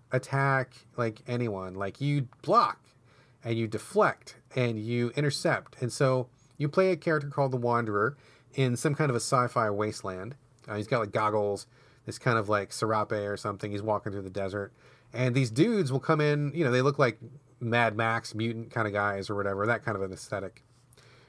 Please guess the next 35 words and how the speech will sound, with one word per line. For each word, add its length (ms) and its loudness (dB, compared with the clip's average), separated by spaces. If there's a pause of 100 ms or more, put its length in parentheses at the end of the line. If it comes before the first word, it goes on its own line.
These 140 -2
guys 220 4
will 120 2
run 180 4
in 120 2
from 160 2
off 140 4
screen 380 0
and 100 2
they'll 100 4
start 240 2
to 60 -8
punch 280 0
you, 200 0
and 160 2
what 120 4
you 100 0
do 340 2
is 260 -2
you, 520 -2
uh, 280 2
push 260 0
one 160 4
button 200 4
to 60 0
block, 460 0
and 100 0
so 80 -2
you 80 4
use 100 2
block. 300 2 (680)
And 480 2 (100)
because 420 2
this 180 4
world 640 2